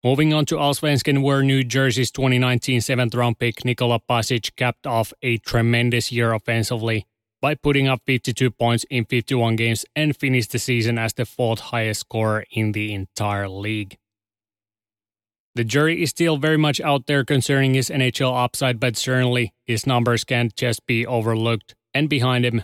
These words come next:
we have very familiar names such as Buffalo's Noah Östlund, Carolina's Zion Nybeck, Minnesota's Liam Ögren, and Detroit's Theo Niederbach, who all were above or at least very, very close to half a point per game mark.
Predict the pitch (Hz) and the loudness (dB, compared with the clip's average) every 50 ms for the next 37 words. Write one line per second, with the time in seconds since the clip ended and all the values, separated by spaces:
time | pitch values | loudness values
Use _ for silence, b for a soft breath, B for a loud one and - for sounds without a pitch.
0 | - _ _ 123 123 117 104 117 117 113 110 123 120 120 120 120 - - 127 120 | -6 _ _ -2 0 0 2 0 -2 0 0 0 2 2 2 0 0 0 0 0
1 | 117 117 117 117 117 113 113 110 113 113 113 110 107 107 - 135 120 110 - - | 2 2 0 0 0 0 2 2 2 2 2 0 0 0 0 -2 -2 -2 -2 -4
2 | - - - 127 123 120 - 139 123 117 117 110 - - 120 123 135 135 135 - | -6 -2 0 0 0 0 0 0 0 2 0 0 0 0 2 2 2 2 2 0
3 | 131 120 120 113 - - 120 117 113 110 101 - - - _ _ _ _ _ - | 0 0 0 -2 -2 -2 0 0 0 0 -2 -4 -10 -18 _ _ _ _ _ 0
4 | 131 139 147 143 139 131 127 131 127 117 - - 127 123 123 123 120 117 117 117 | 0 2 2 2 2 2 2 0 0 -2 -2 -2 0 0 2 2 2 2 2 2
5 | 117 107 104 113 113 107 - - - _ _ _ _ _ _ _ _ 123 123 123 | 2 0 0 -2 -4 -4 -6 -10 -18 _ _ _ _ _ _ _ _ 0 2 2
6 | 117 - - 127 120 117 117 107 117 120 120 117 110 110 - 117 117 113 104 98 | 2 2 0 0 0 0 0 0 0 0 0 0 -2 -2 -4 -2 -2 -2 -2 -2
7 | 113 110 113 107 107 104 98 - _ _ _ _ _ _ _ _ - 131 147 139 | -4 -4 -2 -2 -2 -4 -4 -8 _ _ _ _ _ _ _ _ -2 0 0 0
8 | 135 120 - - 131 123 120 117 - - - - 123 120 113 113 117 113 110 113 | 0 -2 -2 -2 0 2 2 0 -2 -4 -4 -2 0 2 2 2 2 2 2 0
9 | 107 98 110 110 107 95 - - - - 110 107 110 - _ 135 131 127 135 135 | -2 0 0 -2 -2 -2 -6 -6 -4 -2 -2 -2 -4 -6 _ 2 4 4 4 4
10 | 127 117 123 123 120 120 117 117 110 104 120 117 110 110 107 117 - _ _ 143 | 4 2 2 2 2 0 0 -2 -2 0 0 0 2 0 -2 -4 -6 _ _ 2
11 | 139 139 139 127 113 92 - _ _ _ _ - 127 123 - 120 117 113 113 107 | 2 4 4 2 2 -2 -6 _ _ _ _ -4 -4 -2 -2 -2 0 0 0 0
12 | - - - 151 120 107 123 117 117 113 113 113 107 92 - _ _ 120 113 113 | -2 -4 -8 -14 -6 -2 0 0 2 2 0 -2 -2 -4 -8 _ _ -6 -4 -2
13 | 110 110 107 107 98 - - - 120 113 107 - - - 120 117 104 - - 113 | 0 0 -2 -4 -6 -8 -6 -4 -2 -2 -2 -4 -6 -8 -8 -8 -6 -4 -2 -2
14 | 110 - - 110 - _ - 107 107 104 - _ - 107 107 98 - 107 107 107 | -2 -2 -6 -12 -10 _ -4 -4 -2 -4 -4 _ -6 -6 -4 -4 -4 -4 -2 -2
15 | 107 107 107 107 104 101 - | 0 0 -2 -2 -4 -6 -8